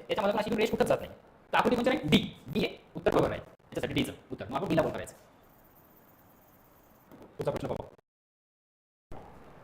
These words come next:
हे बघा, याच्यामध्ये सगळ्यात दिलेले आहे चौकोन,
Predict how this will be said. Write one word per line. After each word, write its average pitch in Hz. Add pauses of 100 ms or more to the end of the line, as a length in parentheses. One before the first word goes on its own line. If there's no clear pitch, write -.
(920)
हे 160
बघा, - (120)
याच्यामध्ये - (160)
सगळ्यात -
दिलेले 135
आहे 185 (200)
चौकोन, 190